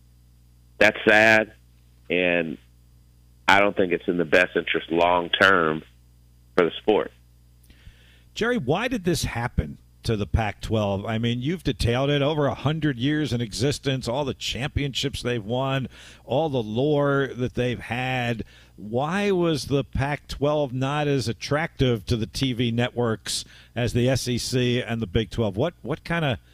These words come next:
Speaker 2: what kinda happened here?
Speaker 1: Yeah, I mean, the, the Pac-twelve, they call themselves the Conference of Champions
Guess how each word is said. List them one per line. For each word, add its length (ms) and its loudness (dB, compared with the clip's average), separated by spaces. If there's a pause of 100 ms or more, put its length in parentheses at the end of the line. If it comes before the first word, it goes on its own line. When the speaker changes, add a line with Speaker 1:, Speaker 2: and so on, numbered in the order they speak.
(140)
Speaker 2:
what 100 -8
kinda 180 -4
happened 520 -6
here? 260 -12 (2000)
Speaker 1:
Yeah, 460 4
I 80 2
mean, 180 2
the, 140 -2
the 100 0
Pac-twelve, 640 2
they 80 4
call 240 2
themselves 440 2
the 80 0
Conference 460 2
of 100 -6
Champions 540 2